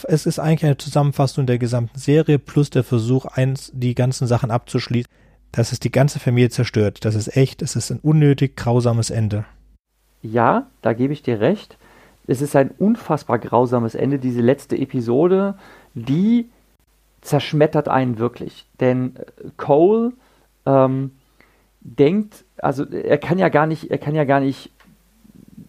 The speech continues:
Speaker 2: unmöglich damit rechnen, dass das passiert, ne? Also es passieren halt wieder paranormale Dinge, ne? Er erfährt, dass sein Bruder, äh, gar nicht sein Bruder ist, äh, sondern,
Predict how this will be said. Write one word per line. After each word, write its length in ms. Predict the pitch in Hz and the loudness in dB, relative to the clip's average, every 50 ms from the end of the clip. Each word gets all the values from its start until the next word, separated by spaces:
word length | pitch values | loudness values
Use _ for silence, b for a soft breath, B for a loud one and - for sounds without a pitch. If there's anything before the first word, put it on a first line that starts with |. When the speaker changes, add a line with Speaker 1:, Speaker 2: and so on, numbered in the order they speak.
| - - | -4 0
Speaker 2:
unmöglich 420 | 185 214 226 208 190 185 190 - | 2 4 4 4 2 0 -2 -2
damit 280 | - 160 139 143 - - | -2 0 0 0 -2 -2
rechnen, 200 | 160 156 - 135 | -2 -2 -2 -4
dass 120 | 131 127 | -2 0
das 180 | - 143 - - | -2 -2 -4 -4
passiert, 460 | - 127 - - 170 156 131 - - | -10 -10 -8 -2 0 0 0 0 0
ne? 120 | 120 - | -4 -4
Also 220 | - - 127 143 139 B B B 131 | -4 -2 -2 -2 -2 B B B -12
es 140 | B 139 - | B -10 -6
passieren 360 | - 151 131 - - 190 208 | -4 -6 -4 -2 2 2 2
halt 140 | 190 170 135 | 2 0 -2
wieder 160 | 143 143 143 | 0 0 0
paranormale 760 | 135 - - 170 175 180 175 160 160 156 143 139 143 143 135 120 | 0 0 -2 -2 0 2 2 2 0 0 2 4 4 4 2 2
Dinge, 340 | 131 127 135 190 226 269 302 - | 0 -2 0 0 -2 -2 -4 -6
ne? 200 | - 123 151 202 - B B B B B B | -8 -8 -6 -6 -8 B B B B B B
Er 200 | - - 139 - | -2 0 2 2
erfährt, 640 | - 139 - - 151 143 143 165 180 214 - - _ _ _ _ _ _ _ _ _ _ _ _ _ _ _ - | 2 0 0 0 2 2 4 4 2 2 0 -4 _ _ _ _ _ _ _ _ _ _ _ _ _ _ _ -12
dass 240 | 147 123 131 117 - | -8 -8 -6 -4 -2
sein 180 | 143 143 143 | -2 -2 -2
Bruder, 560 | 117 120 120 - 190 190 202 196 196 202 208 208 b b b b b b _ _ _ - | -2 -6 -6 -6 -2 -2 0 0 0 -2 -4 -8 b b b b b b _ _ _ -4
äh, 280 | - 165 151 143 135 131 - - 123 | 0 2 4 4 4 2 -2 -6 -4
gar 180 | 120 135 127 139 | -2 -2 -2 -2
nicht 120 | 156 147 | -4 -6
sein 160 | - 151 143 131 | -4 -6 -6 -4
Bruder 320 | 123 127 143 143 139 - | -4 -2 0 0 0 2
ist, 400 | - - 190 185 - - - - - | 2 2 0 0 -2 -16 -16 -8 -6
äh, 80 | 147 | -6
sondern, 560 | 139 113 127 139 139 131 135 131 127 131 127 | -4 0 0 0 0 2 0 0 0 -2 -4